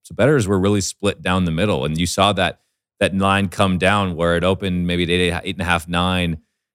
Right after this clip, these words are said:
ended up coming down to where it was almost a touchdown.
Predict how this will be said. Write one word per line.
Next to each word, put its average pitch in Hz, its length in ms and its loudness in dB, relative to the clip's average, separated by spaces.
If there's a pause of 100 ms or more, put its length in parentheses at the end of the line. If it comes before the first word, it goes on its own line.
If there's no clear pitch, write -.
(140)
ended 107 200 2
up 95 40 -10
coming 98 340 2
down 95 260 2
to 95 80 0
where 90 120 0
it - 20 -4
was 87 140 -2
almost 92 300 0
a 85 40 -8
touchdown. 85 680 -2